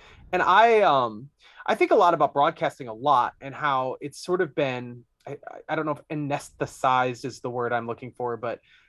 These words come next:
the, the, there aren't a lot of characters in broadcasting anymore. The, the younger generation, my generation, our generation of, of broadcasters are very by the book, down the middle,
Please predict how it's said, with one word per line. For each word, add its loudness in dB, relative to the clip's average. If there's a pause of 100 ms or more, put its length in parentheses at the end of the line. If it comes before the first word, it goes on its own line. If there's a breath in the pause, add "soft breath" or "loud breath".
(100)
the, 4
the, -2 (120)
there 0
aren't 4
a 6
lot 6
of -4
characters -8
in -4
broadcasting -2
anymore. -10
The, -8
the -6
younger -4
generation, 0
my -2
generation, -6
our -2
generation -10
of, -12 (120)
of -12
broadcasters -2 (260 soft breath)
are 0
very 4
by 4
the 0
book, 0
down 0
the -4
middle, -6